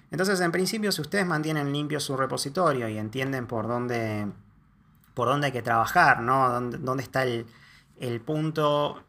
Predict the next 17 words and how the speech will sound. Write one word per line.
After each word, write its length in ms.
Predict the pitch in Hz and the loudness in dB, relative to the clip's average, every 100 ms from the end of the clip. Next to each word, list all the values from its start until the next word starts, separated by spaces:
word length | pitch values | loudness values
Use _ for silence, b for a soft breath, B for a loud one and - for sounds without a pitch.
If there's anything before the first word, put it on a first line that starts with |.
| _ | _
en 200 | 131 123 | -8 -4
donde 320 | 123 117 117 117 | -2 -2 -2 -2
un, 420 | 127 135 131 131 - _ _ _ _ _ - | 0 0 -2 -6 -14 _ _ _ _ _ -12
eh, 340 | - 113 110 110 | -8 -6 -6 -4
T 260 | 131 139 143 | -2 0 0
L, 340 | 147 143 139 | 0 0 0
un 180 | 127 127 | -2 -2
técnico 400 | 135 139 127 113 | -2 -2 -2 -2
pueda 220 | 135 131 | 2 2
entrar 580 | 120 143 156 143 113 - | 0 2 6 6 4 0
al, 720 | 123 113 110 107 107 104 104 - B B B - | 0 0 0 0 -2 -4 -6 -10 B B B 0
a 100 | 113 | 0
la 100 | 113 | 2
cuenta 200 | 131 131 | 0 0
de 60 | |
ustedes 460 | 113 143 127 117 - - | 0 2 2 0 -6 -10
y, 320 | 120 113 | -8 -8